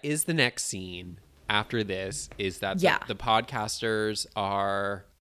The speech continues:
Speaker 1: driving somewhere.
Speaker 2: At a gas
Speaker 1: And
Speaker 2: station.
Speaker 1: At a gas station.
Speaker 2: Does she say, "You're gonna, you're gonna blush"? Does she say she has to go number two?
Speaker 1: She says something really crass like that.
Speaker 2: Does she say that? <laughs>
Speaker 1: I think
Speaker 2: I
Speaker 1: she
Speaker 2: think she
Speaker 1: does.
Speaker 2: does.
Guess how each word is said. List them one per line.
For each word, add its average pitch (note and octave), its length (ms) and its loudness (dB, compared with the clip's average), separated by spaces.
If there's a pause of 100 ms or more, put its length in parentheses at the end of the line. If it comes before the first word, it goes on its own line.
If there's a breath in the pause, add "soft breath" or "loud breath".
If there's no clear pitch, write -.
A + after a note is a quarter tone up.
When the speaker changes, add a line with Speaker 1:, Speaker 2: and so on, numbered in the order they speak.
(260)
Speaker 1:
driving G2+ 880 0
somewhere. G2 320 -12 (800)
Speaker 2:
At A2 80 2
a G#3+ 80 2
gas - 200 4
Speaker 1:
And - 100 0
Speaker 2:
station. E3 640 -2
Speaker 1:
At G#2+ 100 0
a A2 40 0
gas G2+ 240 -2
station. G2 520 -4
Speaker 2:
Does A3 100 4
she C4 420 2 (320)
say, G#3+ 380 0
"You're G3+ 260 2
gonna, F#3+ 180 2
you're F#3 200 0
gonna F#3 200 2
blush"? F3 320 -4
Does G3 160 -4
she - 160 0
say E4 120 0
she F#4 160 -2
has G4+ 80 -2
to - 140 -6
go F3+ 140 -2
number F#3 340 0
two? E3+ 420 -2 (420 loud breath)
Speaker 1:
She D3+ 240 4
says D4 220 2
something A3 320 2
really G#2+ 220 4
crass G2 640 -2 (200)
like - 200 0
that. F#2+ 200 0
Speaker 2:
Does B3+ 140 6
she - 200 -2
say E4 220 0
that? C5+ 380 -2 (260)
<laughs> - 400 -18
Speaker 1:
I B2+ 120 0
think A3 300 2
Speaker 2:
I - 80 0
Speaker 1:
she A3 100 -2
Speaker 2:
think F3 120 -2
she B2 80 6
Speaker 1:
does. G2 140 4
Speaker 2:
does. - 680 -2